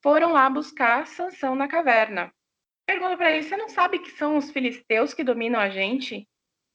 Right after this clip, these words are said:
Ei, você tá doidão? Você esqueceu que eles que mandam na gente nesse momento da história?" Sansão respondeu que ele só se vingou. Mas os homens de Judá lhe disseram que iam amarrá-lo e entregá-lo aos filisteus.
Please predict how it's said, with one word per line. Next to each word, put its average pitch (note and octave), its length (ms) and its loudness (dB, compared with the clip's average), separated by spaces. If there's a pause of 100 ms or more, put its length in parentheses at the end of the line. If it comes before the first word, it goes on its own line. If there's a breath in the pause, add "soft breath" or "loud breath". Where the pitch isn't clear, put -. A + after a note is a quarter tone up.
Ei, C4 220 2
você B3 140 -6
tá B3+ 200 2
doidão? A3+ 640 2
Você - 200 -8
esqueceu B3+ 500 0
que C#4 180 -10
eles D4 380 4
que C#4 140 -8
mandam B3+ 320 0
na A3 160 -2
gente A3+ 400 -6
nesse B3 280 -2
momento A#3 540 0
da F#3 80 2
história?" G#3+ 580 -2 (300)
Sansão D4 280 6
respondeu D4+ 440 2
que D4+ 80 -4
ele D4+ 140 0
só D4+ 280 2
se A4+ 120 2
vingou. C#4+ 460 2 (300)
Mas B3 240 6
os C#4 40 2
homens D#4 280 6
de C#4+ 80 -4
Judá A#3+ 280 6
lhe B3+ 140 0
disseram A3 580 2 (140)
que B3 300 -6
iam B3+ 360 -2
amarrá-lo C4 640 2
e B3 40 -2
entregá-lo B3+ 420 0
aos B3+ 160 -8
filisteus. B3+ 680 -6